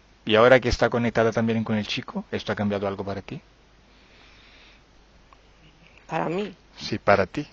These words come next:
Speaker 1: en tu nutrición de Liz.
Speaker 2: No.
Speaker 1: ¿No? ¿Y él, el chico, qué gana con esta conexión con ella?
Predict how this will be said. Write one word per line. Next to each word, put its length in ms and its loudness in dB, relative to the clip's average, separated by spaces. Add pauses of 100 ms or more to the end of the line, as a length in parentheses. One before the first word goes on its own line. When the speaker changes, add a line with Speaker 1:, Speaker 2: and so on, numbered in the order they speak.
Speaker 1:
en 140 -4 (180)
tu 140 -2
nutrición 520 -4
de 80 -2
Liz. 140 -10 (1300)
Speaker 2:
No. 300 -4 (540)
Speaker 1:
¿No? 140 -12 (1000)
¿Y 180 6
él, 240 4
el 120 -2
chico, 400 -4 (680)
qué 140 0
gana 320 0
con 140 -8
esta 200 -10
conexión 400 -12
con 160 -14
ella? 220 -18